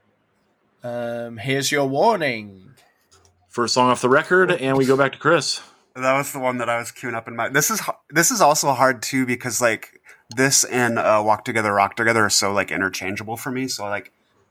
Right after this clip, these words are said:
Speaker 3: I
Speaker 1: For
Speaker 3: can never
Speaker 1: real.
Speaker 3: remember which is on which.
Speaker 2: Dude, I feel ya.
Speaker 3: Um,
Speaker 2: You know, before we aired, I told Dan, "Don't, don't set it up to tie Chris 'cause I got no tiebreaker." So this is the last minute thing. <laughs>
Speaker 3: Uh,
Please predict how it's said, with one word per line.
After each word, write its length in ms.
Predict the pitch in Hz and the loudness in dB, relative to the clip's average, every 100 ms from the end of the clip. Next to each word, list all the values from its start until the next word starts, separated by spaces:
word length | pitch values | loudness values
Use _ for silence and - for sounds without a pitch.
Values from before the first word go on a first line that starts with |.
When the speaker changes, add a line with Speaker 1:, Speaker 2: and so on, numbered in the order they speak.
| - | -14
Speaker 3:
I 60 | 104 | -8
Speaker 1:
For 60 | |
Speaker 3:
can 60 | 113 | -4
never 180 | 107 107 | -2 -2
Speaker 1:
real. 80 | 117 | -4
Speaker 3:
remember 300 | 101 107 92 | -6 -8 -10
which 280 | 98 95 | -12 -14
is 120 | 101 98 | -12 -12
on 160 | 95 | -10
which. 360 | 98 98 - - _ _ | -10 -12 -14 -20 _ _
Speaker 2:
Dude, 180 | 139 131 | 2 4
I 60 | |
feel 320 | 120 - 139 117 | 2 4 4 6
ya. 200 | 113 110 | 4 0
Speaker 3:
Um, 100 | 104 | -2
Speaker 2:
You 100 | 135 | 2
know, 160 | 147 | 2
before 340 | 131 123 156 156 | 4 0 2 2
we 200 | 127 127 | 4 4
aired, 160 | 127 | 4
I 80 | 107 | 2
told 260 | - 113 107 | 0 0 0
Dan, 320 | 113 104 95 | 0 0 -2
"Don't, 340 | 113 120 123 98 _ _ _ _ _ - | 0 0 -2 -10 _ _ _ _ _ -2
don't 280 | 127 143 - _ _ - | 0 0 -4 _ _ -6
set 220 | - 127 | 2 4
it 40 | 123 | 4
up 80 | |
to 60 | 107 | 2
tie 180 | - 113 | -2 -2
Chris 320 | - 123 107 | 2 2 0
'cause 120 | - | -4
I 60 | 101 | -2
got 200 | 101 110 | 0 0
no 120 | 104 | -2
tiebreaker." 720 | 98 107 101 95 87 85 85 - | -2 -2 0 -2 -6 -14 -16 -14
So 140 | - 98 | -8 -2
this 140 | 101 | 0
is 80 | 98 | 0
the 60 | |
last 320 | 98 95 98 - | 0 -2 -4 -6
minute 200 | 92 - | -12 -12
thing. 260 | 95 85 - _ | -14 -16 -20 _
<laughs> 260 | - 135 - | -18 -14 -4
Speaker 3:
Uh, 720 | 127 135 135 135 139 135 135 | 2 4 6 4 4 4 2